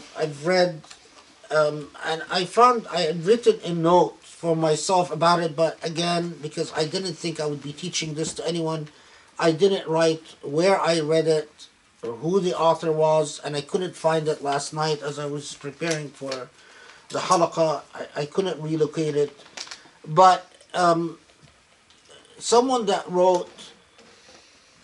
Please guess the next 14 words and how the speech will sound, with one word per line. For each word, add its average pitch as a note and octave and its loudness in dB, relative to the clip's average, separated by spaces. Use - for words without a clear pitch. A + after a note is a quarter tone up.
that E3 4
when E3+ -4
Allah G#3 4
says, G#3 2
"متاعًا F3+ 4
لكم E3+ 0
ولأنعامكم," D#3 0
Allah F#3 4
is D#3 -6
reminding E3 -2
us - -6
that D#3+ 4
every G3+ 2
living, E3+ 0